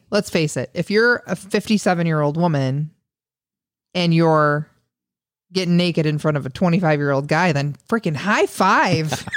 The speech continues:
<laughs> to you. Good for you.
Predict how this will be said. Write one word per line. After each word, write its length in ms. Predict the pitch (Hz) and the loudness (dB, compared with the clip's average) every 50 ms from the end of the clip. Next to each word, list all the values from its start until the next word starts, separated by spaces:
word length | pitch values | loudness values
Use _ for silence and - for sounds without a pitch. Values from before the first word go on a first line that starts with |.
| - - - | -6 -6 -6
<laughs> 1500 | - - - - - - - _ - - - _ _ - - - - - - - _ _ - - - _ _ _ - - - | -8 -10 -10 -14 -16 -16 -12 _ -14 -14 -14 _ _ -16 -16 -16 -12 -12 -12 -12 _ _ -16 -16 -16 _ _ _ -18 -16 -4
to 120 | - 214 | 0 0
you. 640 | 202 190 202 370 403 359 233 202 190 185 185 214 - - - - _ _ _ - _ _ _ - - - _ - - - | 2 2 2 2 2 4 4 4 4 4 2 2 -2 -10 -20 -20 _ _ _ -20 _ _ _ -16 -16 -16 _ -18 -18 -8
Good 240 | - 254 302 466 494 466 | -2 0 2 2 0 2
for 180 | - 466 403 | 2 2 4
you. 480 | 302 240 233 220 208 175 156 139 151 | 4 4 4 4 4 2 2 0 -2